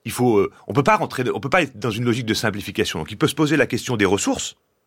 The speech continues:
y compris des ressources des plus pauvres. Je vous donne un exemple. Le R S A,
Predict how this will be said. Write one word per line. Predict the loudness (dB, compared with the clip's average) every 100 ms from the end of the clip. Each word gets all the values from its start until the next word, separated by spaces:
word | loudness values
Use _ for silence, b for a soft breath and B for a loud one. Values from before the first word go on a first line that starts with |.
| _ _ _ b b b -2
y | 0
compris | 0 0
des | 2
ressources | 2 2 0 0
des | -2
plus | 0
pauvres. | 2 2 0 B B B -6
Je |
vous | 0
donne | 2
un | 2
exemple. | 2 2 0 -4 B B B
Le | -2 0 0 0
R | 2
S | 2 2
A, | 0